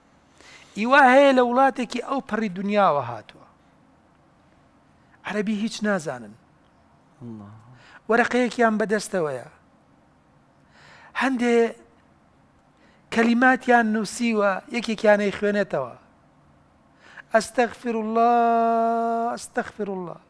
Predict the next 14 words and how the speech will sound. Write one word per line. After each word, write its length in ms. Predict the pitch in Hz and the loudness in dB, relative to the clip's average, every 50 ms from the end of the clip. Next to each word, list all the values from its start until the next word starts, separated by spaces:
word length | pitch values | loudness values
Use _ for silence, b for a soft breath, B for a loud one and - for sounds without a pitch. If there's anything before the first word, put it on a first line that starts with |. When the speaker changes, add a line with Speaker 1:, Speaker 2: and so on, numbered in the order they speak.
| _ - | _ -8
Speaker 1:
ئەویش 200 | 196 226 226 202 214 | -6 -6 -4 -4 -4
لە 40 | 202 170 | -4 -2
دوا 120 | 220 226 220 214 | 0 0 0 2
وایڵێتەوە 500 | 208 202 202 196 190 185 - - 147 143 151 147 | 0 0 0 -2 -2 -4 -6 -8 -8 -8 -6 -8
جەماعەتەکەی. 580 | 165 156 143 131 120 123 - 113 - 117 127 127 _ _ _ _ _ _ _ _ _ _ _ _ B B B B B B B _ - | -8 -6 -6 -6 -8 -8 -10 -16 -20 -20 -20 -20 _ _ _ _ _ _ _ _ _ _ _ _ B B B B B B B _ 2
«الله 460 | 214 233 226 247 247 254 254 254 247 233 233 254 | 2 6 10 12 12 12 12 12 10 8 6 4
ئەکبەر، 440 | 269 262 254 - 214 226 226 208 165 147 - - _ _ _ 220 | 4 4 2 0 4 6 6 6 6 2 -6 -16 _ _ _ 4
الله 520 | 226 240 240 247 262 269 269 269 269 254 233 240 262 277 | 4 6 8 10 10 12 12 10 10 8 8 6 6 4
ئەکبەر.» 360 | 254 - - 247 220 208 190 160 180 | 4 2 2 2 4 4 4 2 -2
لە 60 | 208 196 180 | -2 0 4
دوا 140 | 233 233 240 240 | 8 8 8 10
وایڵێتەوە 520 | 233 226 220 226 226 220 214 - 190 170 160 147 | 10 8 8 6 4 2 0 -2 -6 -6 -6 -8
جەماعەتەکەی. 680 | 156 143 139 135 127 143 143 156 143 - _ _ _ _ _ _ _ _ _ _ _ _ _ _ _ _ _ _ b b b b b b b b b b b _ - | -10 -10 -10 -14 -14 -16 -20 -20 -20 -20 _ _ _ _ _ _ _ _ _ _ _ _ _ _ _ _ _ _ b b b b b b b b b b b _ -16
هیچ 160 | 254 254 - | -16 -14 -12